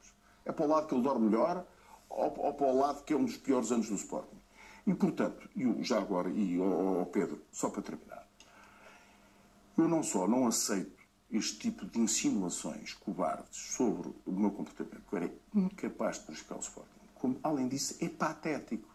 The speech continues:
E é a parte que eu tinha-vos falado, que eu acho que as pessoas não podem, quer dizer, as pessoas têm que filtrar o que as pessoas dizem. Ou seja, eu,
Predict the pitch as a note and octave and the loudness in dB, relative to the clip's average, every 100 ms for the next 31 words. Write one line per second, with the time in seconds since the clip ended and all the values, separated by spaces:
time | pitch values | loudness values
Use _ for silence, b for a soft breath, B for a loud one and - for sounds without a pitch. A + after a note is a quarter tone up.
0 | - A#2 A#2 B2 - B2+ - B2 - A#2 | -2 2 4 2 0 -2 -2 -6 -2 0
1 | G#2 - G2+ F#2+ F2+ E2 - - B B | 0 -2 -2 2 2 0 -6 -20 B B
2 | B B B B B B - - - C3+ | B B B B B B -20 -12 0 2
3 | C#3 B2 - - C3 A#2+ B2+ A#2 C3 B2 | 2 0 -8 -6 -4 -2 -4 0 -2 -2
4 | - - A2+ G2 - - B2 D#3 D3+ - | -8 -4 0 0 -2 -4 -2 0 0 -2
5 | - D#3+ D3 D3 C#3+ F#2+ A2 - - - | 0 0 2 2 2 0 -8 -8 -8 -4
6 | B2 A#2+ C3 C3 A2 G2 - - D3 - | -4 -2 -2 -2 -4 -6 -14 -8 -6 -6
7 | - - _ _ - E3+ F3 | -12 -20 _ _ 0 2 2